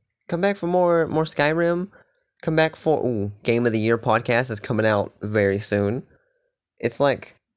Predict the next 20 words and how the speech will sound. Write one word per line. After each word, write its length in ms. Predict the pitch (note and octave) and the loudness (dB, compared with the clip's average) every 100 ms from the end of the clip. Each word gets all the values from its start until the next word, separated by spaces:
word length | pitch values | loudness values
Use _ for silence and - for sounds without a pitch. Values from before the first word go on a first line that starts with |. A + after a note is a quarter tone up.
| _ _ _ _ _ _ - - | _ _ _ _ _ _ -20 -16
it's 100 | - | -6
like 120 | F#3 | -4
the 80 | F#3 | -4
twenty-something, 1400 | - - C3+ D#3+ E3 D#3+ D#3+ D#3+ D#3+ - E3 - F3 F3 | -4 -2 0 0 -2 -2 -4 -4 -6 -6 -4 -4 -4 -6
twenty-ish, 600 | - C#3+ D#3 E3+ - - - _ _ _ _ _ | -4 -4 -2 -4 -8 -14 -18 _ _ _ _ _
twenty-first, 480 | - C#3 - C3+ D3+ | -2 -2 2 2 2
twenty-second 480 | D3 C#3 C3 C3+ D3 | -2 -2 -2 -2 -2
right 120 | D3+ | -2
now 240 | E3 E3+ - _ _ _ _ _ _ _ _ _ _ | -2 -4 -8 _ _ _ _ _ _ _ _ _ _
of 180 | C3+ C3+ | 0 0
December. 520 | C#3 D3 D#3 F3 - _ - | 0 0 0 -2 -6 _ -4
So 140 | - | -2
I'm 100 | C3+ | 0
gonna, 160 | C#3+ C#3 | 2 2
um, 520 | B2+ G#2+ G#2 G2 - | 2 0 -2 -6 -8
it's 160 | B2 - | -8 -4
a, 100 | B2 | -2
it's 160 | G2+ | -2
about 260 | C3 C3 - | -2 -4 -4
time. 360 | C#3+ B2+ G#2+ | -4 -4 -6